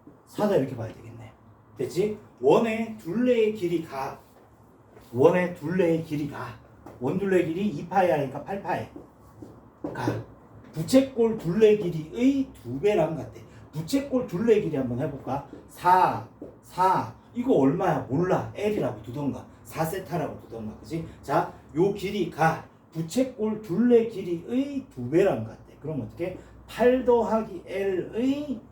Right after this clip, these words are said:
두 배랑 같다. 이렇게 볼 수 있는 거겠지. 맞지? 부채꼴의 중심각의 크기를 구하세요. 여기서 L 구할 수 있을 것 같지 않니?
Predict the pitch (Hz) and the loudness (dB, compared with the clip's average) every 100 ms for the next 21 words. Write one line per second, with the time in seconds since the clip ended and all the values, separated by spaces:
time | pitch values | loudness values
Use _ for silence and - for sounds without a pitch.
0 | - - - - 147 151 139 175 123 113 | -20 -20 -18 -8 0 2 4 2 -2 -4
1 | 117 - 107 101 - 90 85 85 - - | -6 -8 -10 -14 -16 -18 -20 -20 -20 -20
2 | _ _ _ 107 - 175 214 - _ - | _ _ _ -12 -4 -2 -2 -6 _ -20
3 | - _ _ - 175 202 202 151 151 170 | -20 _ _ -4 4 4 4 0 -2 -4
4 | 185 135 113 - 127 113 - - - 156 | 0 0 0 -4 -6 -6 -10 -20 -8 -4
5 | 208 185 - 254 302 175 139 - 113 - | -4 -4 0 2 2 -2 -4 -6 -12 -16
6 | - - - 147 113 | -16 -16 -14 -12 -12